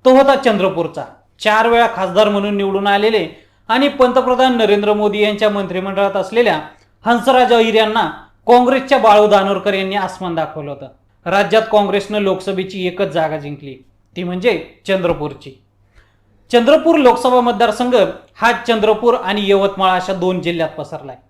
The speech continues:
राजुरा, चंद्रपूर, बल्लारपूर आणि वरोरा या चंद्रपूरमधील चार आणि वणी, अर्णी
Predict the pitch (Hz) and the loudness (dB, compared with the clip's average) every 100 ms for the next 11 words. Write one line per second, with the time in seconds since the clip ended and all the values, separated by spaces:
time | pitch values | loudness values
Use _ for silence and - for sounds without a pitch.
0 | _ _ - 170 208 202 208 170 - - | _ _ -6 2 4 4 4 0 -2 -16
1 | _ _ 247 233 233 214 190 - - _ | _ _ 2 4 4 4 -2 -4 -10 _
2 | _ 160 190 214 247 - 175 135 - _ | _ -2 0 4 4 4 -2 -8 -14 _
3 | _ _ 220 277 285 254 214 170 - - | _ _ -2 2 4 6 6 2 -2 -12
4 | - 175 220 214 214 202 214 208 214 208 | -10 0 2 2 -2 0 0 -2 -2 -2
5 | 214 208 - 226 160 147 - _ - 240 | -4 -4 0 2 2 -4 -16 _ -4 -2
6 | 262 214 247 277 208 - - _ _ 208 | 0 2 2 2 0 -6 -16 _ _ 2
7 | 240 214 | 2 2